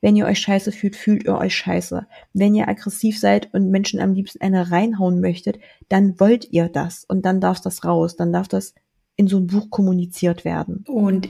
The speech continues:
Speaker 2: ich muss dich kurz unterbrechen, Ekin, weil du ja gerade dieses Journalen angesprochen hast und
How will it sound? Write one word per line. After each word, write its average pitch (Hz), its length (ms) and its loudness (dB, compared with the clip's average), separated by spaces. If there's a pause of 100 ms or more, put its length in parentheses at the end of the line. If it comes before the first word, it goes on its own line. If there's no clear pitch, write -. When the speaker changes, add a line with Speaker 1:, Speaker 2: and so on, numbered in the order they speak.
Speaker 2:
ich 214 160 -6
muss - 200 2
dich - 160 -6
kurz 254 240 -4
unterbrechen, 190 680 -2
Ekin, 190 640 -2
weil 185 160 0
du 185 80 0
ja 180 240 0
gerade 175 400 -6
dieses 165 540 -10
Journalen 156 580 -6
angesprochen 170 720 -6
hast - 360 -4
und 170 260 -2